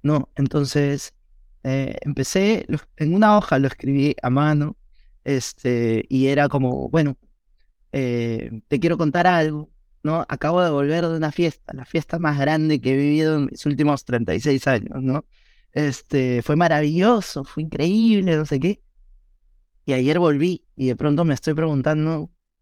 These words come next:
"¿Quién soy? ¿Por qué?". O sea, como, "¿Y ahora qué viene?", ¿no? Y, y eran tres párrafos y ahí estaba la estructura de la película, ¿no? Que empieza con el Mundial, ¿no? Con Rusia.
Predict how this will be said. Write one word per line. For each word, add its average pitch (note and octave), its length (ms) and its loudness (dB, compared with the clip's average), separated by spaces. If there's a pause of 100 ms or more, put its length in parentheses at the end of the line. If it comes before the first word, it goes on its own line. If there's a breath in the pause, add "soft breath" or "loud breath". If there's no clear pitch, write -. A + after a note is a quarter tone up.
"¿Quién G3 260 0
soy? D4 420 -4 (540)
¿Por C#3+ 260 -2
qué?". A3 480 2 (120)
O D#3 100 0
sea, D#3 200 4
como, C#3+ 440 -4 (220)
"¿Y C#3+ 100 0
ahora F3+ 220 2
qué G3+ 140 0
viene?", A#3 500 2
¿no? F#3 240 -2
Y, - 220 -8
y - 120 -6 (640)
eran C#4 300 2 (100)
tres B3+ 220 0
párrafos A3+ 680 0 (920)
y F3 180 2
ahí F3+ 60 4
estaba F3+ 380 4
la E3+ 80 2
estructura D#3 500 -4
de D3 60 0
la C#3 80 2
película, C3+ 460 -2
¿no? C#3+ 300 2
Que C#3+ 220 2
empieza C#3+ 400 2
con D#3+ 200 0
el D3+ 80 2
Mundial, E3 400 2 (380)
¿no? D#3 300 0 (300)
Con C#3 240 0
Rusia. D#3 500 0